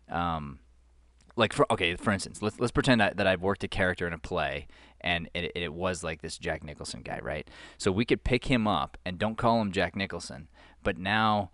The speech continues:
um, he's on a playground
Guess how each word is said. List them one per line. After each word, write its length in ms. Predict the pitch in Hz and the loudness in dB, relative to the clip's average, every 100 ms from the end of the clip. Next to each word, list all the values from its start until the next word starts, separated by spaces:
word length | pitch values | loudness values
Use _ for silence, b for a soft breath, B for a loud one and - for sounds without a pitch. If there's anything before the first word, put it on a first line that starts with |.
| b b - | b b -4
um, 540 | 92 92 87 85 78 - _ - _ | 0 2 2 0 -6 -12 _ -20 _
he's 240 | - 127 117 | 0 2 4
on 100 | 113 | 4
a 40 | 98 | 2
playground 760 | - 113 113 87 69 50 95 | 2 4 4 2 -8 -10 -14